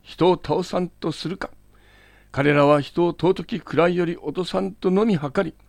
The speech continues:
偽りを喜び、またその口にては祝い、その心にては呪う。我が魂よ、もだしてただ神を待て。そは我が望みは神よりいず。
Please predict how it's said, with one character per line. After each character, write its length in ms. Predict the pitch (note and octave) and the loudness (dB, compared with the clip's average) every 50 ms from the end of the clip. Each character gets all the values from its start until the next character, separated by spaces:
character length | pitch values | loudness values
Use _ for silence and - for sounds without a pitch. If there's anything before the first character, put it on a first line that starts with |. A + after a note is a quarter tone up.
| _ - _ _ _ _ _ _ _ | _ -20 _ _ _ _ _ _ _
偽 100 | A#2+ A2+ - - C3+ C#3 D3 | -10 -10 -6 -2 2 4 4
り 100 | C#3+ D3 | 6 8
を 300 | D#3 D#3 D#3+ E3 E3 F#3 | 8 8 6 6 4 2
喜 120 | - - - | 2 2 0
び、 140 | - - - - _ _ _ _ - _ _ _ _ | 0 -4 -10 -20 _ _ _ _ -20 _ _ _ _
ま 120 | - A#2 B2 | -6 -4 0
た 160 | - D#3+ D3 | 0 0 0
そ 140 | - - D3+ | 2 0 0
の 120 | E3 E3 | 0 0
口 240 | C#3 - - - F3 | -2 -6 -10 -6 -4
に 140 | F#3+ F#3 E3+ | -4 -4 -2
て 120 | - F#3 | -2 0
は 220 | F3 F3 E3+ - - - | 2 2 2 0 0 -2
祝 200 | B2+ D3 F3+ F3+ | -2 0 0 -2
い、 100 | - - _ _ _ _ _ _ _ _ | -4 -8 _ _ _ _ _ _ _ _
そ 120 | - - F#3+ | -2 0 2
の 140 | G3 E3 | 2 2
心 380 | - - D3 - F3+ F3 E3+ E3 | 0 -4 -6 -2 0 0 2 2
に 140 | D#3+ E3 D3+ | 2 0 -2
て 120 | - E3 | -2 -4
は 120 | F3 F#3 F3+ | -2 0 0
呪 300 | D3 C3 B2+ C3+ D#3+ D3+ | 2 2 2 2 2 2
う。 100 | A#2+ - - - - _ _ - _ - _ _ _ _ _ _ _ - | 0 -4 -10 -20 -20 _ _ -20 _ -20 _ _ _ _ _ _ _ -6
我 140 | A2 B2+ C3+ | -4 -2 -2
が 120 | B2+ C3+ | -2 -4
魂 540 | - - B2+ D#3 F3 D#3+ - - - - - | -4 -4 -2 -2 -2 -2 -4 -8 -12 -14 -14
よ、 100 | - - - - _ _ _ _ _ _ - _ | -16 -20 -20 -20 _ _ _ _ _ _ -14 _
も 120 | G#2+ B2+ | -4 -2
だ 160 | B2+ D3+ D3 C#3 | 0 0 0 0
し 80 | - | -4
て 180 | - - D#3+ D3+ | -2 -4 -4 -2
た 140 | - G3 G3 | -2 -2 -2
だ 120 | G3 E3 | -2 -4
神 340 | - - G#3 G#3+ G3 F#3 E3+ | -2 -2 0 0 2 2 2
を 100 | D3+ D#3 | 2 2
待 220 | E3 F#3+ - - | 2 0 -2 -4
て。 80 | - - - - _ _ - _ _ _ _ _ _ _ _ | -14 -18 -20 -20 _ _ -20 _ _ _ _ _ _ _ _
そ 200 | - - B2 B2 | -14 -8 -2 0
は 140 | C3 C3+ C3 | 2 2 4
我 140 | C3 D3 D3 | 4 4 4
が 140 | D3 D3 | 4 2
望 280 | C#3+ C3 C#3 C3+ E3 E3 | 2 2 0 2 2 2
み 100 | E3 E3+ | 4 6
は 140 | E3+ E3 D#3 | 6 4 4
神 280 | - - G#3 G#3 F#3+ | 2 0 2 2 2
よ 120 | F3 E3+ E3 | 2 2 2
り 180 | C#3+ D3+ D3+ | 0 0 -2
い 60 | E3 E3 | -4 -6
ず。 160 | D3+ D3 | -8 -12